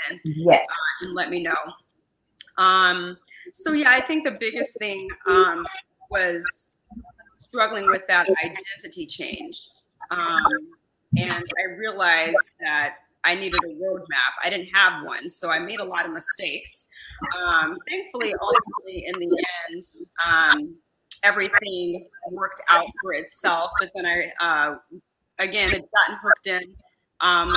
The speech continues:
Speaker 1: with the medical moguls and decided that I want to be able to help others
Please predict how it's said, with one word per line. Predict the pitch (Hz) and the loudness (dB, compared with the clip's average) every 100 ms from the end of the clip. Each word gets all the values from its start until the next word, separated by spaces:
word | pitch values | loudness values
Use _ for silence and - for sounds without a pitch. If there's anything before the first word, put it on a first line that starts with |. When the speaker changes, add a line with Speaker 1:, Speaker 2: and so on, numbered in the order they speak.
| 185 | -2
Speaker 1:
with | 233 240 | -10 -10
the | 214 | -2
medical | 202 202 202 196 185 | 0 2 0 -4 -4
moguls | 185 175 170 170 180 - - | -6 -6 -8 -4 -6 -6 -6
and | 165 175 165 165 - | 0 2 2 -2 -8
decided | 185 - 190 175 175 175 - | -12 0 4 4 2 -2 0
that | 170 160 165 - - - _ _ - 320 - 381 - - _ - - - - | 0 0 -2 -12 -14 -16 _ _ -18 -18 -12 -8 -8 -10 _ -20 -20 -10 2
I | 185 | 2
want | 185 190 - | 4 0 0
to | 190 | -4
be | 175 175 | -8 -6
able | 175 | -8
to | 180 | 0
help | 175 175 | 4 4
others | - 156 - - | 2 2 2 2